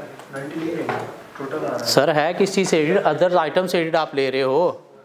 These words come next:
Speaker 2: आप other items का ले रहे हो ना, तो इसका नाइंटी परसेंट भी अप्लाई करो।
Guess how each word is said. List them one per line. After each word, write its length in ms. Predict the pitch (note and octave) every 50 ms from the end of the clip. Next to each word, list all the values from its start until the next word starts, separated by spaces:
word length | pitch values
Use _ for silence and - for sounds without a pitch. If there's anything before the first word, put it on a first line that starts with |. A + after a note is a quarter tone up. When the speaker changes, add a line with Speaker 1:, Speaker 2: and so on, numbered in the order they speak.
| - _ - _ _ _ - -
Speaker 2:
आप 180 | C3+ C#3 - D3+
other 180 | C3+ E3 F3
items 320 | F3+ E3+ D#3+ - E3+ E3 -
का 100 | F3 D#3+
ले 180 | D3+ C#3+ C3+
रहे 120 | C3+ C#3 C3
हो 100 | B2+ C3
ना, 200 | C3 D#3 F#3 F3+
तो 100 | - D#3+
इसका 220 | C#3+ - E3+ D#3+
नाइंटी 280 | D3 C3+ C3 C3 E3 E3
परसेंट 260 | F3+ F3 - F3+ F3
भी 60 | E3+
अप्लाई 260 | D#3+ D#3+ D3 C3+ C3+
करो। 380 | C3 C3+ B2 D3+ F#3 - -